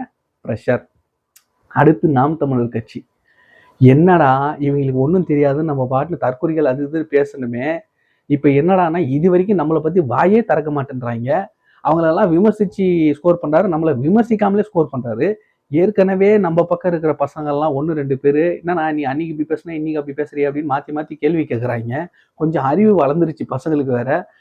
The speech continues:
"என்னண்ணா விஜயை போய் எதிர்த்துக்கிட்டு இருக்கீங்க, அவர் என்னங்க தப்பு பண்றாரு?" நிறைய நாம் தமிழர் தம்பிகளே கேட்க ஆரம்பிச்சிட்டாங்க. "என்னண்ணா திமுக கிட்ட பொட்டி வாங்கிட்டீங்களான்னு?"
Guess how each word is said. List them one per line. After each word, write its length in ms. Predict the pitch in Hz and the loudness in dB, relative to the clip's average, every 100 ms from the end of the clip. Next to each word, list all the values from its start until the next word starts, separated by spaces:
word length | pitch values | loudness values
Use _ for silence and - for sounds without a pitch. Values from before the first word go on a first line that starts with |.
| _ - | _ 0
"என்னண்ணா 460 | 214 226 180 185 | 4 4 2 -2
விஜயை 280 | 160 180 226 | 0 4 4
போய் 240 | 185 170 | 4 2
எதிர்த்துக்கிட்டு 200 | 160 151 | 0 -4
இருக்கீங்க, 380 | 151 143 143 170 | -8 -8 -6 -2
அவர் 160 | 147 156 | 0 0
என்னங்க 260 | 160 196 | 0 -4
தப்பு 260 | 175 151 180 | -4 -6 -6
பண்றாரு?" 300 | 165 143 151 | -6 -2 -2
நிறைய 300 | 180 143 156 | -2 0 0
நாம் 200 | 165 147 | 0 -4
தமிழர் 360 | 170 160 147 135 | -6 -8 -6 -6
தம்பிகளே 220 | 143 156 | -6 -6
கேட்க 300 | 151 151 143 | -4 -4 -2
ஆரம்பிச்சிட்டாங்க. 600 | 131 120 - 117 123 175 202 _ _ | -4 -6 -8 -10 -6 -6 -8 _ _
"என்னண்ணா 320 | 160 208 202 | 0 2 2
திமுக 340 | 165 208 190 165 | 2 2 2 0
கிட்ட 160 | 151 | -2
பொட்டி 360 | 139 156 175 180 | -2 -2 0 0
வாங்கிட்டீங்களான்னு?" 560 | 156 143 143 143 165 | 0 -4 -4 -4 -2